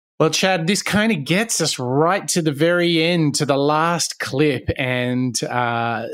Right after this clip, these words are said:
this was a, a bit of a slam dunk for us, really, this one, because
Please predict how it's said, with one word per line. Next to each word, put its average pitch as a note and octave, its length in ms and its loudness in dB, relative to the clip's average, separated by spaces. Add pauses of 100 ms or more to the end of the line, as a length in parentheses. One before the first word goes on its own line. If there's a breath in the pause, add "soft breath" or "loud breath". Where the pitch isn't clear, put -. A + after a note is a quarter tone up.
(120)
this F3+ 260 0
was C#3+ 200 0
a, A2+ 540 -2
a B2+ 80 -2
bit D3 160 2
of B2+ 80 0
a B2+ 80 0
slam A#2 420 -2
dunk A2+ 300 -2
for G#2 140 -4
us, G2+ 140 -6
really, G#2+ 240 -6
this G#2 220 -12
one, A2 200 -8
because A2+ 500 -6